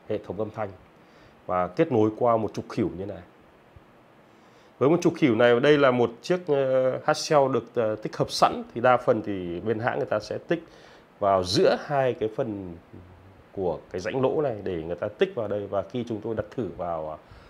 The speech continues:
trong hệ thống cân thì chúng tôi thấy hoàn toàn là chính xác. Vâng, đây chính là một hệ thống hard shell. Và các bạn luôn lưu ý là phải giữ cẩn thận cái đầu stylus này, nếu không thì nó sẽ bị hỏng.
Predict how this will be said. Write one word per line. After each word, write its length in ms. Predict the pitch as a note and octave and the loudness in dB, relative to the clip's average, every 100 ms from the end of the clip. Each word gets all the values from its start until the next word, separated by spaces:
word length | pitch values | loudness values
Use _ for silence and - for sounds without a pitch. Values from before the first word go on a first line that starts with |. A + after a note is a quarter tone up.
| _ - - | _ -18 -10
trong 220 | G2+ G2 | -8 -6
hệ 100 | G#2 - | -10 -8
thống 240 | F2+ F#2+ A2 | -10 -2 2
cân 240 | C3 A#2 A2 - | 2 0 -12 -14
thì 100 | E2 | -14
chúng 120 | E2+ | -10
tôi 120 | G2+ - | -10 -8
thấy 100 | F2+ | -6
hoàn 180 | G#2+ | -6
toàn 220 | F#2 F#2+ D#2 D#2 | -6 -6 -6 -14
là 60 | D#2 | -16
chính 140 | - | -16
xác. 260 | F2 B2 A#2 - - - _ _ _ F2 | -10 -8 -8 -12 -20 -20 _ _ _ -8
Vâng, 180 | F2 F2 | -6 -6
đây 220 | - F#2 F#2 | -6 -6 -6
chính 200 | - F2 | -8 -6
là 160 | G#2 F#2 | -6 -6
một 180 | F2+ F2+ | -8 -8
hệ 100 | F#2 - | -10 -8
thống 180 | - D#2+ A#2 | -8 -8 -8
hard 140 | - | -8
shell. 220 | B2 G#2 - - - - - | -4 -6 -6 -20 -20 -20 -6
Và 120 | A#2+ | -4
các 120 | A#2+ D#3+ | 0 2
bạn 180 | D3+ | 4
luôn 140 | C#3+ D3 | 4 2
lưu 160 | C#3+ | 4
ý 180 | C3 B2 C#3 | 4 2 0
là 160 | D3+ B2+ | -2 0
phải 180 | A2+ | 0
giữ 120 | F#2 C#3+ | -2 0
cẩn 220 | C#3+ G#2 | -2 -2
thận 180 | C3+ C3 | -6 -6
cái 100 | B2+ | -2
đầu 540 | C3 B2 A2 G2+ G2 F#2 | 0 2 2 0 -4 -6
stylus 440 | - C3+ B2 C#3+ | -2 0 2 -2
này, 180 | B2+ G#2+ - - - - - A2 | -6 -12 -16 -20 -20 -20 -10 -4
nếu 100 | G#2 | -4
không 280 | C3 A#2+ | -4 -6
thì 180 | A2+ A2 | -4 -4
nó 120 | F2+ | -4
sẽ 160 | - - | -6 -8
bị 100 | B2+ | -6
hỏng. 200 | A2+ | -4